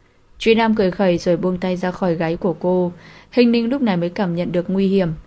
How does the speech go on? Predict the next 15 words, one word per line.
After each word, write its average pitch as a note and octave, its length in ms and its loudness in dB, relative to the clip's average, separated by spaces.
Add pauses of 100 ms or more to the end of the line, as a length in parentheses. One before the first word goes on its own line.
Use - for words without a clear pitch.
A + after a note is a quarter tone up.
(300)
Cô G#3+ 160 6
ý F#3 160 2
thức C4 220 -2
được F3+ 220 2
sắp B3 200 -4
có F3+ 240 -2
chuyện G#3+ 220 -2
không F#3+ 180 -2
hay, F#3 360 -2 (260)
cho G3+ 180 2
nên F#3+ 260 2
liền E3+ 220 -2
muốn E3 200 -2
bỏ G3 160 0
trốn. E3+ 420 -2